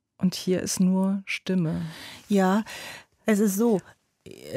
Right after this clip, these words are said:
Speaker 2: die, die Arbeit, die ich mache, und das war auch meine Sehnsucht, mit anderen zusammenzuarbeiten, hat sich doch als, auch als eine einsame Arbeit entpuppt. Am Ende des Tages musst du Dinge sehr genau selber vorbereiten. Für den Film ist es zumindest so.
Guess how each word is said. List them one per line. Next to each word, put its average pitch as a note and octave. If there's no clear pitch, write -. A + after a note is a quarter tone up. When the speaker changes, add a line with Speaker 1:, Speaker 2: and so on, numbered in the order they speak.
Speaker 2:
die, F#3+
die F#3
Arbeit, G#3+
die A3
ich G3+
mache, G#3
und F#3+
das -
war F#3+
auch F#3+
meine F#3
Sehnsucht, G3+
mit G3
anderen G3
zusammenzuarbeiten, F#3+
hat F#3
sich F#3+
doch -
als, F3+
auch G3+
als F3+
eine F#3
einsame F3
Arbeit D#3+
entpuppt. D#3+
Am E3
Ende E3+
des D#3
Tages E3
musst E3+
du F3
Dinge F3+
sehr F3
genau E3
selber D#3+
vorbereiten. D#3
Für D#3
den C#3+
Film D#3
ist D3+
es D3
zumindest D3
so. E3